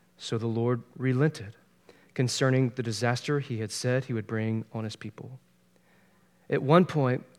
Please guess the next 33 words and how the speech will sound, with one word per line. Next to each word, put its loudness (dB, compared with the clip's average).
Moses 4
tells 4
this. 6
He 0
goes 4
back 4
up 0
to 2
God 6
on 0
the 2
mountain, 4
and 2
he 2
says, 0
"These 4
people 4
have 6
com-, 2
committed 6
a 6
grave 6
sin. 6
They 10
have 10
made 12
a 6
god 8
of 2
gold 8
for 0
themselves. 4
Now, 8